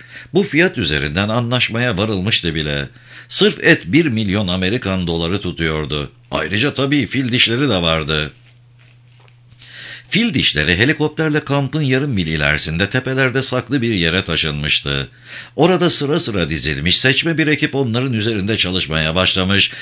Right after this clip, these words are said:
her dişin enli tarafından içine doğru giren kovuktaki kalın,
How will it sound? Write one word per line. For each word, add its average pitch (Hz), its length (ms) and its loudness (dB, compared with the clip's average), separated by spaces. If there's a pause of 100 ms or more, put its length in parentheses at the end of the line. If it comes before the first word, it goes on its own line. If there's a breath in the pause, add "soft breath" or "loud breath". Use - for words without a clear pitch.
(120)
her 156 260 6
dişin 156 260 4
enli 135 360 0
tarafından 127 500 0
içine 110 380 -2
doğru 98 260 0
giren 87 380 0
kovuktaki 98 640 -2
kalın, 87 500 0